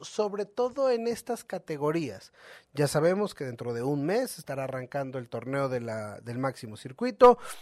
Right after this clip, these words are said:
que después de tres jornadas se detendrá el torneo para irse a jugar un mes a Estados Unidos.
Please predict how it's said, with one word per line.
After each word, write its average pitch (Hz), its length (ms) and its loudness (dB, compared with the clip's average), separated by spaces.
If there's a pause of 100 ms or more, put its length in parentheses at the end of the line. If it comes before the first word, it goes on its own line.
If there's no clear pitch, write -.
(180)
que 135 640 0
después 143 360 0
de 139 100 -2
tres 143 200 -2
jornadas 139 580 0 (280)
se 127 200 -2
detendrá 123 580 8
el 147 160 6
torneo 160 560 2
para 131 340 0
irse 139 280 -6
a 131 40 -2
jugar 135 360 -2
un 135 140 -2
mes 185 220 2
a 190 40 -4
Estados 135 280 -4
Unidos. 220 500 4